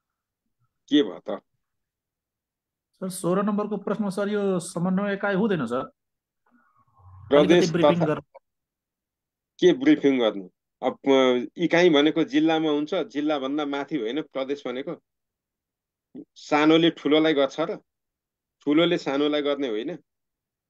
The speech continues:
Speaker 1: कि होइन? हो नि त। इकाइ भनेको सानो भयो, प्रदेशभन्दा सानो। अब, अ, के भ-, भनेदेखि प्रदेश तथा स्थानीय तहको शैक्षिक विषयमा समन्वय सम्बन्धी काम गर्न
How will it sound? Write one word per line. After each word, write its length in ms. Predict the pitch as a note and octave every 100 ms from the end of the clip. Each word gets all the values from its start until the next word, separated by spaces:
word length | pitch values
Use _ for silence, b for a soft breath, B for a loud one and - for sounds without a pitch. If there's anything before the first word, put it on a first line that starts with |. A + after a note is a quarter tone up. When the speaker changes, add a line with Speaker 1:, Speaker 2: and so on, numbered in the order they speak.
| _ _ _ _ _ _ _ _ _ _ - -
Speaker 1:
कि 80 | E3
होइन? 360 | B2 F3 D#3+ _ _ _ _ _ _ _ _ _ _ _ _ _ _ _ A3+ - - - - -
हो 100 | -
नि 120 | D3+ F3
त। 40 | - - - - - - D#3+
इकाइ 320 | D3 E3 F#3+
भनेको 420 | E3+ C#3+ D3+ F3+
सानो 400 | E3+ D3 D3+ F3+
भयो, 160 | D3 B2
प्रदेशभन्दा 720 | - C#3+ D3+ D#3+ - D3 D#3+
सानो। 420 | - D3 B2+ - _ _ _ _ _ _ _ _ _ _ _ _ _ _ - - A#3+ _ _ D3+
अब, 220 | F#3 G#3
अ, 20 | _ _ _ -
के 480 | B2+ B2+ A#2+ D#3+ E3
भ-, 540 | D#3 C3 B2 A#2 F#2+ A2
भनेदेखि 420 | A2+ B2 C#3 F#3 _ _ _ -
प्रदेश 420 | D#3 F3+ F3+ F3+
तथा 260 | E3+ F3
स्थानीय 340 | D3+ - D#3 E3
तहको 380 | E3 D3 C#3+ D3+
शैक्षिक 520 | - D3 D3+ F#3 D3
विषयमा 480 | B2+ C#3+ D#3 D#3 D#3+
समन्वय 520 | - C#3+ D3 D#3+ E3
सम्बन्धी 380 | D3+ C#3+ D3 D3+
काम 280 | C3+ C#3
गर्न 280 | C#3 C3+ A2+